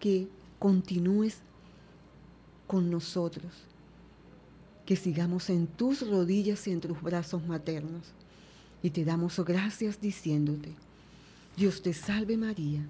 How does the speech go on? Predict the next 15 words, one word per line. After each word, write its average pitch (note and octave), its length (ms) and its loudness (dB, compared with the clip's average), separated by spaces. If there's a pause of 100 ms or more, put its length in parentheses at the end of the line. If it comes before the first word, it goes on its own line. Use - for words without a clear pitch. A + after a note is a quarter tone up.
(580)
llena D3+ 380 4
eres D3+ 240 0
de D#3+ 100 -2
gracia, E3 560 -2
el D#3 80 -6
Señor E3 420 -2
es E3+ 120 -6
contigo. E3+ 600 -6 (720)
Bendita C#4+ 560 4
tú A3+ 200 0
eres A3+ 240 0
entre G#3 320 0
todas A#3+ 560 -2
las B3+ 280 -4
mujeres, D3+ 520 0